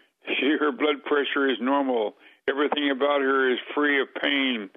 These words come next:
"We are just now dismissing your daughter. We'll be putting her in a taxi and taking her to Heathrow Airport to meet you for your flight back to America." And to me, it was one of the nicest, or nicest, that's a kind of cr-, a small <laughs> word,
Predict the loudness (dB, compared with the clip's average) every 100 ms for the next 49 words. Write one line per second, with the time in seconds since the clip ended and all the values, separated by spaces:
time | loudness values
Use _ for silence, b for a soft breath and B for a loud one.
0 | B B B 0 2 2 0 0 0 0
1 | 2 -2 0 -2 -2 -2 0 0 0 2
2 | 2 2 -2 _ B B B 0 0 0
3 | -2 0 0 0 0 0 0 -2 -2 -2
4 | -2 0 -2 0 0 0 0 -2 -2 0
5 | 0 2 0 0 0 2 -2 -8 B B
6 | B -4 0 0 0 0 0 0 0 -2
7 | -2 0 -2 -2 0 0 0 -2 -2 0
8 | 0 0 0 -2 -2 -8 B B B B
9 | -2 0 0 0 2 2 0 0 0 0
10 | -2 -2 0 0 0 0 2 2 2 -2
11 | -2 0 0 -2 0 0 0 -2 0 0
12 | -2 -2 2 2 2 -2 -2 0 2 2
13 | 2 2 0